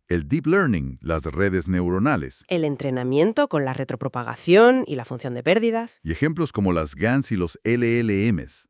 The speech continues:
Speaker 2: Son, digamos, los pilares que explican gran parte del avance que estamos viendo. Es un campo que evoluciona rapidísimo.
Speaker 1: Queda claro, sí. Son los datos y los algoritmos de aprendizaje los que mueven todo esto.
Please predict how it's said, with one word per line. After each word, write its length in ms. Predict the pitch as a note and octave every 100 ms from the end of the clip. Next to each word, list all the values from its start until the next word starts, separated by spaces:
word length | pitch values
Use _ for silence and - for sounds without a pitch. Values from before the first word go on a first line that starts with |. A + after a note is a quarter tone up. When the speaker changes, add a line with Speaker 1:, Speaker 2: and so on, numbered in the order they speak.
| _ -
Speaker 2:
Son, 360 | A#3+ B3+ C4+ -
digamos, 580 | E3+ E3 G3+ B3 D4 -
los 280 | F3+ F3+ -
pilares 560 | E3+ D3+ F#3+ B3+ D4
que 80 | -
explican 520 | E3 - G3+ A#3 A3+
gran 280 | E3 F3+ A#3
parte 380 | G3 G#3 A#3 A#3
del 140 | F3+
avance 400 | C#3+ D#3 F#3 -
que 80 | F3+
estamos 360 | E3 D#3 D3 C#3+
viendo. 380 | C#3+ C3+ B2 - _ - -
Es 140 | B3+
un 100 | G4
campo 320 | D#4 A3 C#4+
que 60 | A3+
evoluciona 560 | F3 E3 D3 F#3 A#3 -
rapidísimo. 880 | F#3+ D#3+ C#3+ D3 D3 D#3+ C3 B2 A2
Speaker 1:
Queda 180 | G2 A2
claro, 360 | B2+ C3+ A#2+ C#3+
sí. 280 | G#2 A#2 - _ _ _ _ _ _
Son 180 | - C3
los 160 | C#3 G2
datos 340 | B2+ C3+ B2+
y 40 | G#2+
los 160 | F2
algoritmos 460 | E2+ D#2+ G2 G2 F2+
de 80 | F#2
aprendizaje 600 | F2+ F2 F#2 A#2 A#2 D3
los 180 | G#2
que 120 | - E2+
mueven 300 | F2+ F2+ D#2
todo 280 | F#2+ F#2
esto. 380 | B2+ - D2 A#1+